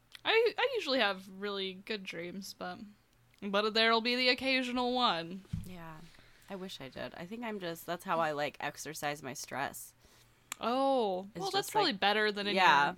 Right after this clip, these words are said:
Speaker 1: conscious life.
Speaker 2: Yeah, just, like, play it out, and then
Speaker 1: Right.
Speaker 2: we can get over it.
Speaker 1: Right.
Speaker 2: But, oh man, I had this dream the other night. I won't go into, like, too much details because it's, like, it reveals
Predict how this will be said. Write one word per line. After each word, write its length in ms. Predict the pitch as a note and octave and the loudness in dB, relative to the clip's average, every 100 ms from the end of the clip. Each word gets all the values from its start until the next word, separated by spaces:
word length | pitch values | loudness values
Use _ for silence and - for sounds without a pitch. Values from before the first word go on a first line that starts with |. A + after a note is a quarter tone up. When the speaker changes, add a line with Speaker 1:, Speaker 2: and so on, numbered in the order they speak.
| - | -6
Speaker 1:
conscious 800 | - G3+ G#3+ A#3 - - - - | 0 6 8 6 0 -4 -6 -8
life. 380 | F3 B2+ G#3 - | -6 -6 -6 -4
Speaker 2:
Yeah, 300 | G3 G3+ D#3+ | 6 8 8
just, 160 | F#3+ G3+ | 6 -2
like, 140 | F3+ | -4
play 280 | - F3+ F3+ | -2 0 2
it 60 | |
out, 380 | E3+ D3 D3 D3+ - | 2 2 2 -2 -10
and 180 | D#3+ D3+ | -10 -6
then 280 | D3 G#3+ - | 0 0 0
Speaker 1:
Right. 460 | - A#3+ G#3+ D#3+ C3+ | -4 2 4 6 4
Speaker 2:
we 120 | G#3+ | 0
can 160 | G3 F#3 | -2 -4
get 160 | E3+ D#3+ | -2 0
over 360 | D3 D#3 C3 | 0 -2 -4
it. 200 | C3 B2 - _ _ | -4 -4 -8 _ _
Speaker 1:
Right. 420 | B3 A#3+ F3+ C3 G#2 - _ - | -2 2 2 0 -6 -20 _ -8
Speaker 2:
But, 220 | F3 C3+ - | -2 -2 -4
oh 140 | F3 | -10
man, 280 | F3 F3 E3+ | -8 -8 -6
I 100 | - | -6
had 180 | F#3 F#3+ | -6 -8
this 180 | F#3+ F3+ | -10 -10
dream 340 | F3 D#3+ D#3+ | -8 -6 -6
the 80 | D#3+ | -6
other 240 | B2+ D#3 | -6 -6
night. 400 | D3+ C3 C3 B2 - _ _ - - | -8 -6 -6 -8 -12 _ _ -20 -6
I 80 | F3 | -2
won't 180 | G#3 G#3 | 0 0
go 180 | F3+ E3+ | 0 0
into, 220 | E3 E3+ | -2 -6
like, 180 | D3 D3+ | -6 -6
too 120 | D3 | -10
much 180 | C#3+ - | -8 -6
details 400 | C#3+ D#3 C3 B2+ | -8 -4 -6 -6
because 260 | C3 C#3+ | -10 -10
it's, 300 | C3+ A#2 - | -8 -8 -8
like, 320 | C#3+ G#2+ F#2 - | -6 -6 -6 -10
it 80 | D3+ | -10
reveals 520 | G#2+ D3 C#3 C3 C3 | -8 -8 -6 -6 -8